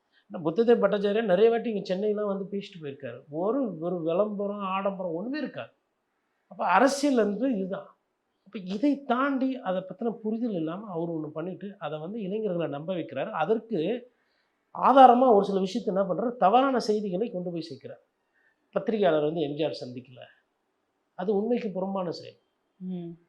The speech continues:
Speaker 1: செல்வராஜ் சொல்லி ஒருத்தர் பி ஆர் ஓ செ-, சென்னை கார்ப்பரேஷன்ல இருந்தார்.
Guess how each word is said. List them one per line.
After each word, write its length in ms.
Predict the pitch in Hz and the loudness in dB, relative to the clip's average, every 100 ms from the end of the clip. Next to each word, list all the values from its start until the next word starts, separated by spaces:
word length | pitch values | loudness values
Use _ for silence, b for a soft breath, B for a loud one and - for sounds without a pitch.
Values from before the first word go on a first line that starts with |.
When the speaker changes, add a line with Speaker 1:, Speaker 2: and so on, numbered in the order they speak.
| _ _ _ _ _ | _ _ _ _ _
Speaker 1:
செல்வராஜ் 320 | 180 196 233 220 | -4 2 4 4
சொல்லி 400 | 220 180 226 226 | 4 0 0 0
ஒருத்தர் 760 | 170 160 160 147 135 127 131 - _ _ _ | 0 -4 -6 -6 -6 -10 -14 -20 _ _ _
பி 120 | - 185 | -4 -2
ஆர் 100 | 170 | 0
ஓ 240 | 165 160 151 | 0 0 -4
செ-, 520 | 151 139 131 127 127 _ _ | -6 -6 -8 -12 -18 _ _
சென்னை 260 | - 156 156 | -8 -6 -4
கார்ப்பரேஷன்ல 400 | 151 - 127 131 | -4 -6 -12 -14
இருந்தார். 420 | 127 127 120 | -14 -14 -14